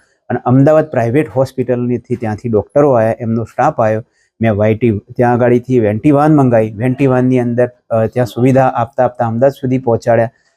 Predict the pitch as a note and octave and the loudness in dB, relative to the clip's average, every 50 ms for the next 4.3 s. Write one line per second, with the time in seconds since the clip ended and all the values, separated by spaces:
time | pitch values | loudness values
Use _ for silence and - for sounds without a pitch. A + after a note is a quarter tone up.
0 | _ _ _ _ - B2+ C#3 C#3+ C#3 - C3+ C3+ C3 - E3 D#3+ D3+ D3 D3 D#3+ | _ _ _ _ 0 2 2 2 2 2 2 2 2 0 0 0 2 2 2 2
1 | D#3 D#3 - C3+ D3+ E3 D#3+ - - D3+ C#3 C3 C3+ C#3+ D3+ D3 B2+ A#2 A#2+ A#2 | 0 -2 -2 -2 -2 0 -2 -4 -2 -2 0 2 2 2 2 2 0 -2 -4 -4
2 | A#2 A#2+ D3 D#3 D#3 - - - - - F#3 F3 - C#3 B2+ B2+ C3 B2 B2+ - | -2 0 0 0 0 -2 -6 -6 -2 -2 -2 -2 0 0 0 2 2 0 -2 -2
3 | - D#3 D#3+ C3+ B2+ C3+ - _ _ - _ _ _ - B2 - _ E3 E3+ F3 | 0 2 2 2 0 -2 -8 _ _ -20 _ _ _ -8 -8 -4 _ 2 2 2
4 | E3+ C3+ C3+ D3 E3 F3 | 2 2 2 0 0 0